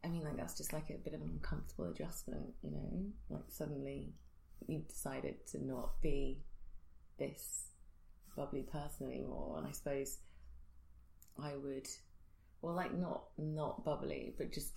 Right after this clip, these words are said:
different. And I suppose my worry would be that,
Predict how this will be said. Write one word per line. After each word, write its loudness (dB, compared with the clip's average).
different. 8
And 12
I 8
suppose 6
my 6
worry 8
would 0
be 2
that, 2